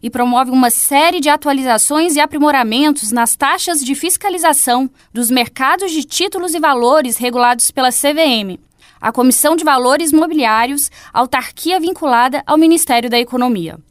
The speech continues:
As inovações modernizam as hipóteses de incidência das taxas de fiscalização dos mercados de títulos e valores mobiliário,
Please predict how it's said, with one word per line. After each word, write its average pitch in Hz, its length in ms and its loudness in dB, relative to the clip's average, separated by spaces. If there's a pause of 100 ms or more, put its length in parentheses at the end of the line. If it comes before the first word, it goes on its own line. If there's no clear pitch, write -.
(300)
As 240 180 0
inovações 311 680 0
modernizam 277 760 0
as 269 100 0
hipóteses 262 680 -2
de 214 140 -6
incidência 311 600 -2
das 233 200 0
taxas 349 420 -4
de 285 100 -4
fiscalização 285 800 -2
dos 240 160 -6
mercados 220 560 -2
de 190 140 -12
títulos 381 560 -4 (360)
e 311 80 -4
valores 311 440 2
mobiliário, 277 680 2